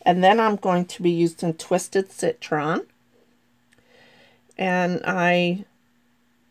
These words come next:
I didn't really like how the green turned out kinda yellow. Um, it just didn't really go. So it kinda looks like more of a yellowish color. So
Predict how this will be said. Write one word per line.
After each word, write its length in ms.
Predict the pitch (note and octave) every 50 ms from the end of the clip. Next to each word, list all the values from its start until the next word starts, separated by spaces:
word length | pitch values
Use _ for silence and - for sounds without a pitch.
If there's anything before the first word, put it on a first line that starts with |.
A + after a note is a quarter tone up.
| _ _ _ _ _ _ _ _ _ _ _ _ _ _ _ _ _ _ _ _ _ _ _ -
I 80 | - G#3
didn't 260 | A3 D4 G#4 D#4+ G#3+
really 320 | A#3 A3+ A3+ A#3 A#3 A3+ G3
like 640 | F#3 F3+ F3+ F3+ F#3 G3 G#3 A3+ - _ - _ - -
how 260 | - - F#3+ F3+ F3+
the 180 | F#3 - F3+
green 640 | E3 - - F3 F3 F3+ F#3 F#3+ G3 G3 G3 G3 G3+ _ -
turned 300 | - - F#3 F3+ E3+ F3
out 260 | F3 E3+ E3 - -
kinda 300 | - - F3+ E3+ E3+ E3
yellow. 640 | D3+ D3 D#3 D3+ D#3 D#3 E3 E3+ F3+ G3 G#3 G3+ - _ _ _ _ _ _ _ _ _ _ _ _ _ _ _ _ _ _ _ _ _ _ _ _ _ - -
Um, 420 | G3 F3 E3 D#3 D3+ D3 D3 D3 - -
it 160 | D#3+ D#3+ -
just 260 | - E3 D#3+ - -
didn't 240 | - E3+ D3+ - -
really 360 | D3+ D3+ D3+ D3+ D3+ D3+ D3
go. 520 | - - D#3 D3+ D3 D3 D3 C#3+ D3 - - -
So 500 | - - - C3+ C#3+ C#3+ C#3+ C#3+ C#3+ D#3+ _ _ _ _ _ _ _ _ _ _ _ _ _ _ - -
it 140 | E3+ -
kinda 340 | - G3+ F#3 F#3 F#3 F3+ F3
looks 360 | E3 E3 F3 - - - -
like 220 | E3 D#3 - - -
more 340 | F3 E3+ E3 D#3+ D#3+ D#3+ D#3+
of 120 | D#3+ -
a 80 | D#3 D3
yellowish 680 | C#3+ D3 D3 D3 D3+ D#3 D#3+ E3+ F3+ F#3+ F#3+ - - -
color. 480 | - - G#3+ F#3+ G3 G3+ G3+ G3+ G#3
So 500 | - - - - F#3+ E3+ D#3+ D3+ D#3 D#3